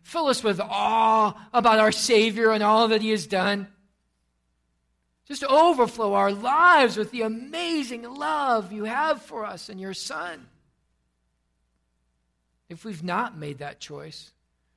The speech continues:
then Lord, I pray you would fill us with conviction. Fill us with burden. Fill us with a, a desire to seek you and to know you and to give our lives to you.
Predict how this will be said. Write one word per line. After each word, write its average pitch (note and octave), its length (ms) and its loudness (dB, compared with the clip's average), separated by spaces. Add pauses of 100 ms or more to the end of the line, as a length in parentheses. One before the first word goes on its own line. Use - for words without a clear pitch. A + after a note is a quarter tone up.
(240)
then E3 100 -12
Lord, D#3+ 160 -8
I D#3+ 80 -6
pray D#3+ 260 -10
you E3 160 -6
would C#3+ 160 -14 (440)
fill F#3+ 320 -16
us F#3+ 160 -10
with G3 180 -12
conviction. G#3 680 -12 (1080)
Fill G#3+ 200 -12
us G#3 160 -8
with C#3+ 240 -10
burden. D#3+ 580 -10 (2500)
Fill G3+ 220 -14
us F3+ 140 -12
with E3+ 160 -12
a, D3+ 120 -10 (280)
a D#3 60 -12
desire D3 840 -12 (840)
to D#3 80 -18
seek - 400 -10
you C3+ 160 -14
and B2+ 120 -18
to C3 60 -16
know C#3+ 260 -10
you C3+ 180 -12
and A#2+ 100 -20
to A#2+ 60 -20
give - 220 -20
our - 100 -18
lives B2 360 -20
to B2+ 120 -20
you. C#3+ 160 -20